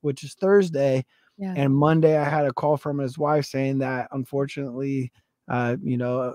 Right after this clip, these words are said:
Speaker 1: something happened over the weekend
Speaker 2: Yeah.
Speaker 1: and he's no longer with us. And you talk about life being too short and, you know, right now is the time. You know,
Speaker 2: Yep.
Speaker 1: you ask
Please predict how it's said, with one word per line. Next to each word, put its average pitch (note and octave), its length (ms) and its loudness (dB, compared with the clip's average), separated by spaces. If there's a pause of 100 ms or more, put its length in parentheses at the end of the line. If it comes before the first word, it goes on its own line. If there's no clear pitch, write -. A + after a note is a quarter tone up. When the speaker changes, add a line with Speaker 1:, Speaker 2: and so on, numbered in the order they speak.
Speaker 1:
something C3+ 400 -2
happened C3+ 400 -2
over B2+ 220 -2
the B2+ 160 -4
weekend C3 580 -2 (440)
Speaker 2:
Yeah. C3 100 -2
Speaker 1:
and B2 300 -2
he's C3 260 -4
no C3+ 180 2
longer B2 340 2
with C#3 280 2
us. A#2 320 -4 (100)
And B2 460 -2 (100)
you C#3 220 -4
talk F3+ 360 6
about D3 440 6 (400)
life E3 340 8
being F3 300 2
too D#3+ 220 0
short F3 460 8
and, C#3 360 2
you D#3+ 140 0
know, C#3 200 4 (340)
right G3 260 8
now A3 240 10
is G3 80 6
the E3 120 2
time. D#3+ 460 2 (300)
You E3+ 120 -2
know, D#3 100 4
Speaker 2:
Yep. E3 120 6
Speaker 1:
you F3+ 100 6
ask F3+ 200 8